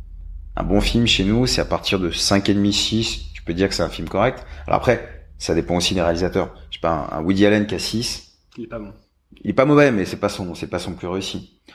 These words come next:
Speaker 1: En revanche, une comédie française, euh, de base, tu vois, je sais pas, genre Papa ou Maman ou des choses comme ça, qui a six, tu dis, bah tiens, le film, il doit pas être si nul que ça, c'est pas, euh, c'est pas le, le,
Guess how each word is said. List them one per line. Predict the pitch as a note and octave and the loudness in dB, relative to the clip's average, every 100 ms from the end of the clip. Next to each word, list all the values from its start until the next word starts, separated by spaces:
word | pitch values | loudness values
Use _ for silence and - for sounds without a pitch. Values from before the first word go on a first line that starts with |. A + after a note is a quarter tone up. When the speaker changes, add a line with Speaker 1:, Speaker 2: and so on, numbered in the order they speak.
| - | -4
Speaker 1:
En | G#2 | 0
revanche, | F#2+ B2+ - - | 4 4 4 -2
une | E2+ | -4
comédie | - A#2+ A2+ A#2 | 2 4 4 0
française, | - G#2+ - A2+ G#2+ F#2 | -2 -4 0 2 2 -2
euh, | D#2+ D#2+ | -2 -2
de | F2 | 2
base, | G2 G2 E2+ - - _ _ _ | 4 4 0 -8 -20 _ _ _
tu | |
vois, | B1 | -6
je | - | -4
sais | - | 0
pas, | E2 | 0
genre | C#2+ - C#2 | 0 -4 -2
Papa | E2 F2 | 0 2
ou | E2+ | 2
Maman | E2+ E2+ F2 E2+ | 2 2 0 -2
ou | |
des | D#2 | -4
choses | - - | -10 -6
comme | E2+ | -2
ça, | F2+ F#2+ | 0 2
qui | E2+ | 2
a | |
six, | - A#2 B2+ - - - - - - - | 2 2 2 -2 -8 -20 -20 -20 -20 -12
tu | - | -2
dis, | F#2 | 2
bah | F2 E2+ | 4 4
tiens, | G2 | 2
le | F#2 | 2
film, | G2 | 2
il | F#2 | 2
doit | F2 | 4
pas | F2+ | 2
être | |
si | - G2 | 2 0
nul | F#2 | 2
que | F#2 | 2
ça, | E2+ E2 | 2 0
c'est | - D2 | -2 2
pas, | E2+ E2 | 4 6
euh, | C#2+ | 2
c'est | C#2 - | -2 -2
pas | F2 | 0
le, | D#2 C#2+ | 0 -2
le, | D2 A1 G#1 G1+ G1+ | -4 -6 -6 -8 -10